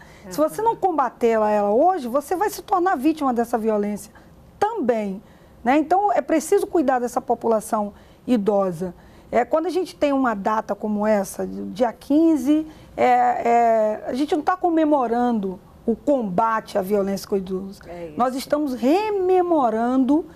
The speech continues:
Speaker 1: e trazendo a lembrança à sociedade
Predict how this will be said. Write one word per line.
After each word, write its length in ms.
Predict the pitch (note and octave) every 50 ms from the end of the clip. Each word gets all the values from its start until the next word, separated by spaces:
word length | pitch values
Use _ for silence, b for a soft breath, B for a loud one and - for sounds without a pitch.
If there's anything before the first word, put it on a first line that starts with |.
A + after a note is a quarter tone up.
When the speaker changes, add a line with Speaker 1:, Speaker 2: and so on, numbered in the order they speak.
| B B B
Speaker 1:
e 120 | B C4 C4+
trazendo 640 | - - D4 C#4 C4 A#3+ G3+ G3+ C4 E4 F#4+ G4
a 40 | G4+
lembrança 800 | G4+ G#4 G#4 F4 A#3 B3 A#3+ A#3 A3+ A3+ - - - - F#3+ F#3+ B B B B B B
à 160 | - A3+ C#4+ E4
sociedade 920 | - - D#4+ - - - B3+ A3+ G3+ F#3+ A3+ - D4 D#4 C#4+ A3 A3